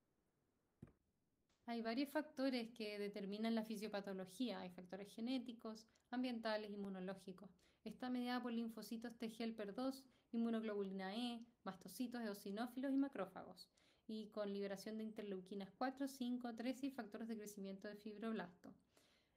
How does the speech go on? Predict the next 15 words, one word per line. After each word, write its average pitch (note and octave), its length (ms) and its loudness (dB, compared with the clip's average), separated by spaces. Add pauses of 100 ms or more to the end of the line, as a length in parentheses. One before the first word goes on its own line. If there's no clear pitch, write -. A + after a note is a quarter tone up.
(1000)
En A3 520 4
el A3 200 -2
sesenta A3+ 360 2
y A3+ 40 4
nueve A#3+ 260 4
por D4 160 2
ciento D4 440 2
de C4 240 6
los A3+ 200 0
casos, G#3 800 -4
en G#3 180 -8
un G3+ 220 -2
reporte G#3+ 440 -4
de G#3 100 -2
Italia, G3+ 520 -2